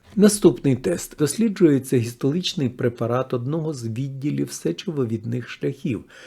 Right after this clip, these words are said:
в якому відсутня підслизова основа, а власна пластинка містить альвеолярно-трубчасті залози. Який відділ досліджується? Ключовими словами даного тесту є сечовивідні шляхи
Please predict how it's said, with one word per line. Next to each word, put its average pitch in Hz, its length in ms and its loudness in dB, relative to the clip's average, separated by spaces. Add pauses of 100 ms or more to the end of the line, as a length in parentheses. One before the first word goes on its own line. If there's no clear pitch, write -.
(200)
в 131 60 2
якому 135 560 2
відсутня 143 720 -4
підслизова 170 920 -2
основа, 123 680 -6 (100)
а 131 120 -2
власна 120 480 -2
пластинка 180 720 -4 (400)
містить 156 600 -4
альвеолярно-трубчасті 123 1600 -4
залози. 117 600 -8 (200)
Який 170 380 4
відділ 151 500 -4
досліджується? - 920 -6 (320)
Ключовими 240 580 2
словами 143 520 2
даного 123 440 0
тесту 127 560 -6 (420)
є 123 380 2 (260)
сечовивідні 139 1120 2
шляхи 143 560 -2